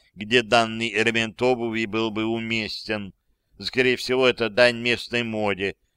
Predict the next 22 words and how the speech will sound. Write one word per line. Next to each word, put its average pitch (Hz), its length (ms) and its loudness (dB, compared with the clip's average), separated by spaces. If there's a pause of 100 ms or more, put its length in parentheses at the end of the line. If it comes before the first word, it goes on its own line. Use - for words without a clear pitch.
или 185 160 0
ещё 120 420 0
чему-то 135 440 -4
из 117 160 -4
традиций. 110 800 -8 (1040)
Самое 147 520 6
же 123 200 6
основное, 107 640 -2
что - 200 -6
я 131 160 2
подметил, 117 720 -6 (540)
так 107 180 2
это 185 280 4
отсутствие 156 920 0
левой 123 420 4
руки 101 520 -6 (400)
у 104 80 -10
молодой 123 420 2
женщины 151 640 -4
или 113 240 -4
даже 123 400 -4
девушки. 107 640 -4